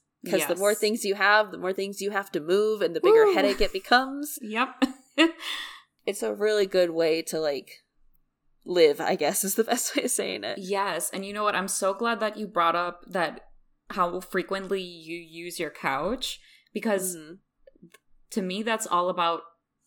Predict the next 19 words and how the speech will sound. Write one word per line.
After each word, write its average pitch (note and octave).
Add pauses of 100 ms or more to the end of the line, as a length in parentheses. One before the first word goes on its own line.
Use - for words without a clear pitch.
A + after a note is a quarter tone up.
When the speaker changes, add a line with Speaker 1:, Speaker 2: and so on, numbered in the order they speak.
Speaker 2:
like, F3
what's E3+
important F3+
in E3+
your E3
day-to-day D#3
lifestyle. C#3
Like, C#3
if E3+
you E3+
know, D#3 (260)
uh, D3+
spending E3
time E3
in F3
the F3
living E3+
room D#3
is, C#3